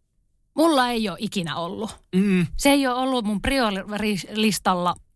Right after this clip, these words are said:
Speaker 1: mitenkään.
Speaker 2: Mm. Mm.
Speaker 1: Missään kärjissä. Mun mielestä esimerkiksi, ku-, no okei, mussukalla on kuumat kädet, että kyllä ne vähän, vähän, ne, ne on kyllä.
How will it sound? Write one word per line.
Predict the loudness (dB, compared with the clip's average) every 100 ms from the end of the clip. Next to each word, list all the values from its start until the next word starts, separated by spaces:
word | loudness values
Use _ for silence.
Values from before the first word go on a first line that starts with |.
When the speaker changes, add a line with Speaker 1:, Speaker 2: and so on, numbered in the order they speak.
| _ 0
Speaker 1:
mitenkään. | 2 4 2 -2 -6 -6 -4 -6 -4
Speaker 2:
Mm. | 0 0 0 -2 -4 -8 -10 -10 -4
Mm. | -2 0 -2 -6 -2
Speaker 1:
Missään | 0 4 2 2
kärjissä. | 0 -2 -4 -8 -6
Mun | -2 0
mielestä | 2 2
esimerkiksi, | 2 0 0
ku-, | 0
no | 2
okei, | 2 0 -4 -8 -6
mussukalla | -4 -2 0 2
on | 0
kuumat | -2 -2 -2 -2
kädet, | -4 -2
että | -6 -2
kyllä | 0
ne | 0 0
vähän, | 0 -2 -6 -14 -10
vähän, | -6 -2 -2 -2 -8
ne, | -6 -4
ne | -2
on | -4
kyllä. | -4 -4